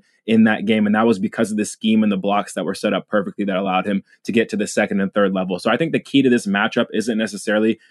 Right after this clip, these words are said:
the running backs of Troy or the defensive line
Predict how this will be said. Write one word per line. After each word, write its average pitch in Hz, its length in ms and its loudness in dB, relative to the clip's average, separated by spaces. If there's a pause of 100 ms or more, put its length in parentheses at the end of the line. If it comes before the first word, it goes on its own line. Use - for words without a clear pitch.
(100)
the 117 140 4
running 110 320 4
backs 120 380 0
of 107 180 0
Troy 123 320 2
or 117 220 2
the 113 80 2
defensive 107 560 -2
line 98 320 -4